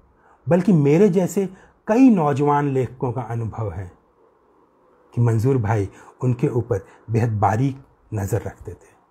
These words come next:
अगर मंजूर भाई को आपकी रचना पसंद आ गई है तो वो आपको इत्तला भी देंगे और आप पर निगाह भी रखेंगे।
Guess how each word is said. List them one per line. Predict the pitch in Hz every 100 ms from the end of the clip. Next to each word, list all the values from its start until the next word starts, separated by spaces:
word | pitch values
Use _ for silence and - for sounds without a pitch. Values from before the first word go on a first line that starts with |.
| _ - -
अगर | 110 120
मंजूर | 120 117 120 123
भाई | 117 123
को | -
आपकी | 120 110 - 127
रचना | 110 - 127 - -
पसंद | - 208 170
आ | 113
गई | 95 98 92
है | 95 90 _ _ _ _ - _ -
तो |
वो | 165
आपको | 170 165 - -
इत्तला | 123 127 139 185
भी | 190
देंगे | 180 180 180 226 220 - - 143
और | - -
आप | 147 160 175
पर | 127 - _ -
निगाह | 117 110 139 127
भी | 120
रखेंगे। | 90 - 101 87 92